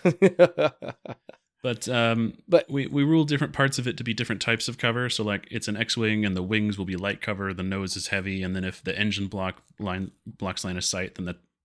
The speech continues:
Speaker 2: you can't see through that. It's line of sight blocking. So it, and, and once we nailed
Speaker 1: Yeah.
Speaker 2: that down, it was very,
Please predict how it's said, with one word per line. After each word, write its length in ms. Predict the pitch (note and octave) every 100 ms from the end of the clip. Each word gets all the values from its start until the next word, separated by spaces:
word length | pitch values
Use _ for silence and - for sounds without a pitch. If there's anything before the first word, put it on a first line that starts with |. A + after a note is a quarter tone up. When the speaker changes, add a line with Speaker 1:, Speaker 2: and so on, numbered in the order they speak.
| _
Speaker 2:
you 140 | - G2+
can't 180 | F#2+ -
see 160 | F#2
through 160 | E2+ F2+
that. 160 | F2 E2+
It's 120 | F2
line 120 | E2+
of 40 | E2+
sight 220 | F#2+ F2
blocking. 340 | F2+ F2 F2 - _ _ _ _ _ _
So 120 | -
it, 160 | D3 C#3+ - _ _ -
and, 240 | F3+ F3
and 100 | F3+
once 200 | G3 A3
we 80 | F3
nailed 240 | C#3 C3+
Speaker 1:
Yeah. 60 | B2
Speaker 2:
that 100 | A2
down, 240 | B2+ C3+
it 100 | A#2+
was 220 | A#2+ C3+ A#2
very, 380 | A#2 B2 A2